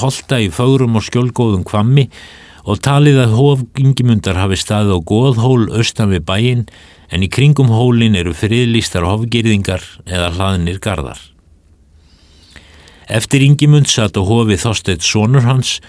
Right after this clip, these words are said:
og síðar hans sonur Ingólfur fagri. Á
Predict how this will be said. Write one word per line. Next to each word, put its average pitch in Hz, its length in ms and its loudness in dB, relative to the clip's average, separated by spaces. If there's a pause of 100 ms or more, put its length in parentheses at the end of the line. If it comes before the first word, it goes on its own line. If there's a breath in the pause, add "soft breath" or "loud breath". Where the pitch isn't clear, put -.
(120 loud breath)
og 107 160 -2
síðar 127 380 2
hans 113 260 0
sonur 104 400 0 (160)
Ingólfur 92 480 -2
fagri. 85 460 -6 (1600 loud breath)
Á 101 80 -6